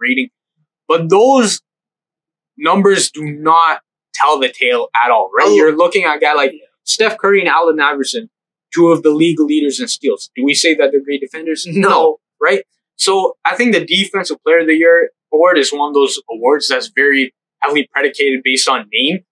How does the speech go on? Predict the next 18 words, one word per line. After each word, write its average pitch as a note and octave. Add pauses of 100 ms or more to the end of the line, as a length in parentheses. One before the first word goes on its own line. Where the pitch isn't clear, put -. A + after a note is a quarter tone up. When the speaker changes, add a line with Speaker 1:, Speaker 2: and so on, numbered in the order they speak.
Speaker 1:
which E3
is F3+
why A3+
a F#3
guy E3+
like E3
Rudy D#3+
Gobert D#3
has D3+
won C3
it A2+
multiple B2+
times. C#3+
Kawhi C3
Leonard E3
won B2
it A2+
multiple G#2+